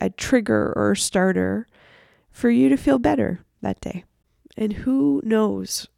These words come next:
who else you might be impacting along your way. As always, I absolutely love <laughs> having these episodes. It's a chance,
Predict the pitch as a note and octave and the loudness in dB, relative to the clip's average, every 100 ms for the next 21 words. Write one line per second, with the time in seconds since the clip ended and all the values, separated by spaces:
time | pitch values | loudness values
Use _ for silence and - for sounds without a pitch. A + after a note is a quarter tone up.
0 | - - A#3 A#3 - - - G3+ G3+ - | -18 -4 2 2 0 -6 -6 -4 -4 -2
1 | G3 F#3+ F#3+ F3 - G3 G3 - - F#3 | -2 -2 -2 -6 -4 -4 -4 -10 -4 -2
2 | F#3+ F#3+ F#3 - G3+ - _ _ _ _ | 0 -2 -2 -6 -12 -16 _ _ _ _
3 | _ _ _ _ _ _ _ _ _ _ | _ _ _ _ _ _ _ _ _ _
4 | _ _ _ _ - B3 A3 - G#3 G#3+ | _ _ _ _ -2 0 0 -2 2 2
5 | G#3 G#3+ - _ - G3 - - _ - | 2 0 -4 _ -6 -4 -4 -6 _ -4
6 | B3 A#3+ B3 A#3 G3 G#3+ G#3 G#3+ A3 G3 | -2 2 4 4 4 2 2 4 4 2
7 | G3+ A3+ G#3+ G#3+ G#3 F#3+ G3 G3 - G3 | 0 0 2 0 -2 -2 -4 -4 -6 -8
8 | - G3 G3+ G3+ G3+ G3 - - G#3+ G#3 | -6 -6 -4 -4 -6 -4 -6 -4 -6 -4
9 | G3+ - A3 A3 A3 - - | -4 0 0 0 0 2 2